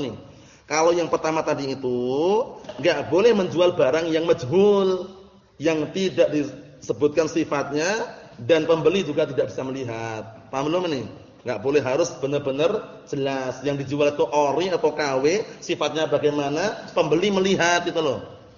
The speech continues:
Maksudnya ya, jual beli online pun nggak masalah, tapi pembeli harus melihat barangnya. Nah, barakallahu fiikum,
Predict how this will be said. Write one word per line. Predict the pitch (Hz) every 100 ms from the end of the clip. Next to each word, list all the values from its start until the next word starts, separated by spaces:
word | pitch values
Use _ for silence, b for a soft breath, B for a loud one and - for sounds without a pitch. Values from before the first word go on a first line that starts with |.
| _ _
Maksudnya | 151 147 170 151
ya, | 104 - - -
jual | 160 180 170
beli | 160 175
online | 180 190 196
pun | 226
nggak | 202 202
masalah, | 208 214 208 190
tapi | 185 226
pembeli | 202 185 156 180 240 277 - - - -
harus | 143 147
melihat | 170 170 180
barangnya. | 165 185 196 156 117 95 - -
Nah, | 135
barakallahu | 135 143 139 139 135
fiikum, | 160 160 185 220 240